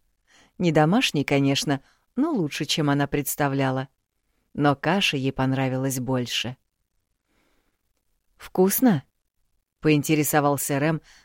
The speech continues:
наблюдая, как мелькает ложка. «Нормально». Слишком баловать мужчин Татьяна не собиралась. «А за ужином отдельно поедете?» «За ужином?» Рэм замялся.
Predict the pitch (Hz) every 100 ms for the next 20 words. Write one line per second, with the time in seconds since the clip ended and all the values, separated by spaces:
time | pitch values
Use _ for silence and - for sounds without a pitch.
0 | - 160 151 151 151 143 143 151 143 151
1 | 143 - 151 131 - 131 131 _ _ _
2 | _ _ _ _ _ _ _ _ _ _
3 | _ _ _ _ _ - 233 247 240 180
4 | 131 127 127 _ _ _ _ _ _ _
5 | _ - - 156 143 - 151 147 147 143
6 | 139 147 143 - 156 147 170 - 139 139
7 | 147 - 151 156 139 131 135 - _ _
8 | _ _ _ _ _ _ - 214 196 202
9 | 196 190 202 202 - 180 165 180 254 311
10 | 196 160 147 135 - 127 135 _ _ _
11 | _ _ _ _ _ _ _ _ _ -
12 | 143 151 143 123 127 165 208 233 _ _
13 | _ _ _ _ _ - 160 147 139 151
14 | 147 139 131 - 113